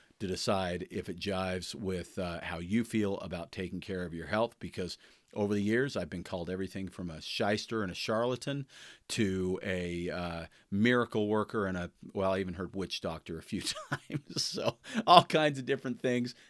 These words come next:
It all depends on your perspective and your perception,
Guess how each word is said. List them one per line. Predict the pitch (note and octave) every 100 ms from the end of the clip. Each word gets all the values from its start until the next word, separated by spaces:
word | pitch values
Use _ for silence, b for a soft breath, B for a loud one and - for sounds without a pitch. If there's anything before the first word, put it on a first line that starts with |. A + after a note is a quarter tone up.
| B -
It | A2
all | C3 E3
depends | F3 - D#3+ D#3
on | D3+
your | D3 D3
perspective | D3 B2+ - A#2+ A#2 - A#2+ - B B
and | F#2+ G#2+
your | A2
perception, | A#2+ A2 - G#2 - - F#2+